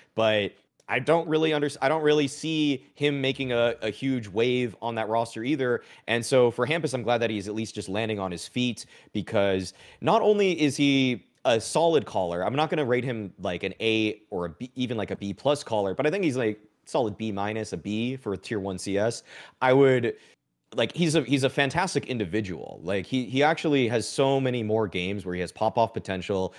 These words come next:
He, in terms of just overall regular production, it feels like he's slotted himself into a system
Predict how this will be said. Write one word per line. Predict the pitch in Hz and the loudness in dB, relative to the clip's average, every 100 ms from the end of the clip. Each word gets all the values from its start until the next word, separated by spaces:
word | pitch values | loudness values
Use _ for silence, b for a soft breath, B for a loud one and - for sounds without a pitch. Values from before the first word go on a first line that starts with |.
| B - | B -4
He, | 98 98 95 92 - | 0 2 2 0 -2
in | 143 | -4
terms | 131 151 131 | 0 2 2
of | |
just | 120 120 | 2 2
overall | 127 123 127 120 120 113 B - | 2 4 6 6 4 2 B -2
regular | 110 120 120 | 0 0 -2
production, | 113 107 98 107 - 117 113 113 | -4 -4 -2 -4 -4 -4 -4 -6
it | 95 95 | -6 -4
feels | 110 95 | -4 -2
like | 98 92 | -2 -2
he's | - 92 92 82 b - | -4 -4 -4 -6 b -8
slotted | - 123 113 | 0 2 2
himself | 117 - 107 107 | -4 -2 0 0
into | 101 95 | -2 -4
a | |
system | - 101 107 101 95 | -4 -4 -4 -4 -6